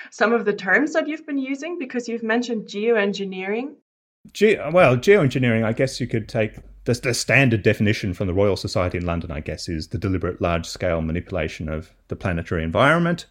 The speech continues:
Speaker 2: to counteract anthropogenic climate change. And it's, um, it's kind of problematic, I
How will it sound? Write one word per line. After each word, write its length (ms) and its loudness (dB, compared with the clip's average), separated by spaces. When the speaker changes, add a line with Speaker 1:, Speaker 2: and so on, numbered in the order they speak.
Speaker 2:
to 100 -12
counteract 640 0
anthropogenic 600 -4
climate 360 -8
change. 500 -18
And 260 4
it's, 420 0
um, 920 0
it's 560 -4
kind 200 0
of 140 -4
problematic, 640 4
I 200 -2